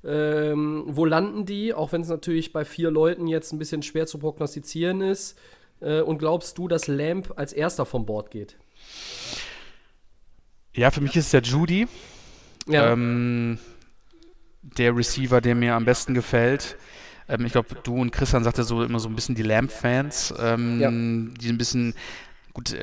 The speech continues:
Speaker 2: ähm, ich sehe halt Jeudy, ähm, für mich bei den, für den, bei den Jets. Die Jets sind so für mich das erste Team, ähm, die einen Receiver braucht auf dem Board. Sie sind an Pick Nummer elf. Ich denke mal, das ist auch so die,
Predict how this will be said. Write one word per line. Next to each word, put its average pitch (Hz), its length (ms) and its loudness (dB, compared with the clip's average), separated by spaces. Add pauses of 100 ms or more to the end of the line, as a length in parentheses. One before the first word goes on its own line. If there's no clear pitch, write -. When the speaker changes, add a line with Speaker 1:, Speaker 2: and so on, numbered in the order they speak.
Speaker 2:
ähm, 113 420 -6 (460)
ich 143 140 2
sehe 160 140 10
halt 143 160 8
Jeudy, 151 360 6
ähm, 127 220 2
für - 120 0
mich 127 220 4
bei 131 100 8
den, 120 400 2
für 127 160 0
den, 117 340 0
bei 120 100 4
den 113 140 2
Jets. - 440 6
Die 120 120 -4
Jets 151 180 4
sind 151 100 2
so 139 100 2
für 131 60 4
mich 131 100 2
das 117 140 2
erste 127 280 4
Team, 151 420 2 (680)
ähm, 131 460 6
die 127 100 2
einen 123 340 2
Receiver 123 420 4
braucht 117 480 6
auf 131 120 0
dem 139 120 -2
Board. 127 220 6
Sie 120 80 -8
sind 127 120 -2
an 117 300 0
Pick - 220 0
Nummer 113 240 2
elf. 139 280 2
Ich 120 80 -6
denke 127 200 0
mal, 123 120 4
das 117 160 2
ist 127 100 -2
auch 120 100 0
so 131 140 -4
die, 120 180 0